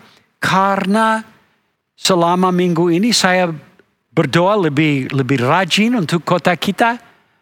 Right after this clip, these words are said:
Tahu-tahu Tuhan buka jalan supaya sharing dengan tiga orang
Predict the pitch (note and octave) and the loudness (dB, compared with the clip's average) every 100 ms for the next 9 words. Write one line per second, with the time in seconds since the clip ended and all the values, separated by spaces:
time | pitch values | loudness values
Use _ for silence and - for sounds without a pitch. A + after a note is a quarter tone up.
0 | _ _ - F#3+ F#3+ G3 F#3+ - F#3+ F3+ | _ _ -2 -2 0 -2 -2 -2 0 0
1 | F3 E3+ F#3+ D#3+ E3 F3 C#3 G#2+ - C3 | -2 -2 0 0 0 0 -2 -4 -8 -4
2 | D3+ C#3+ - F#3 F3 C#3+ G#2+ A#2+ B2+ B2+ | -2 0 0 0 0 -2 -2 -2 -2 -4
3 | - A#3+ C#4 B3 B3+ A3+ E2+ | -4 -2 0 0 -2 -2 -6